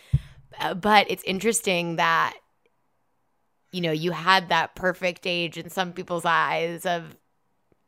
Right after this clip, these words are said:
getting married, but we, and we talk about this a lot, and I have seen it in friends' relationships,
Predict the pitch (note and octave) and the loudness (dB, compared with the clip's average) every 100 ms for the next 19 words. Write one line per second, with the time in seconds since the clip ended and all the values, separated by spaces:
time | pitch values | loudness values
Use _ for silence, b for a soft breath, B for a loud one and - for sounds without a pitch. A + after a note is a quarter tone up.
0 | _ - F#3+ F#3+ F#3+ G#3+ A3 F#3 F3 F3 | _ -6 -6 -4 -4 -2 -2 -2 -4 -6
1 | E3+ G#3 G#3 - G3 A3+ A3 A#3+ - - | -6 -8 -8 -8 -10 -8 -8 -6 -8 -8
2 | - G3+ G3+ A2+ - - F#3 - C#3+ F3+ | -10 -6 -2 0 0 -2 -4 -2 0 2
3 | F3 F3+ F3+ - b b b F#3+ G3 - | 2 -2 -8 -14 b b b -2 -2 -4
4 | G#3 A3 G3 G3+ G3 G3 F#3+ F#3 F#3+ - | -2 -2 -2 -4 -2 -2 -2 -4 -4 -4
5 | A#3 G#3+ G#3 - | -4 0 -2 -2